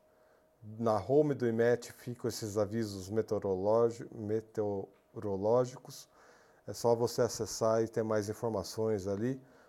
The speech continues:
ou na Defesa Civil de suas cidades, estados ou regiões. Vamos pros alertas do semadem. semadem tem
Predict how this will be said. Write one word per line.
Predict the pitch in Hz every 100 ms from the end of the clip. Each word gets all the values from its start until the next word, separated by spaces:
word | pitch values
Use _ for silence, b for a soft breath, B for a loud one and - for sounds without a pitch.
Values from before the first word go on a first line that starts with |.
| b
ou | 120 120 127 123
na | 123
Defesa | 120 113 120 110
Civil | 110 110 98 107 113 113 _ b b
de | 110
suas | 107 120
cidades, | - 92 104 110 113 - - - _ _
estados | 123 - 110 104 101 110
ou |
regiões. | 107 110 120 104 - - - b b b b -
Vamos | 117 135
pros | 135 139 127
alertas | 127 131 131 135 113
do | 139 160 - -
semadem. | - - 147 147 127 117 110 92 85 _ _ _ _ _ _ b b b b b b b _
semadem | - - 156 147 143 156 160
tem | 156 160 170 180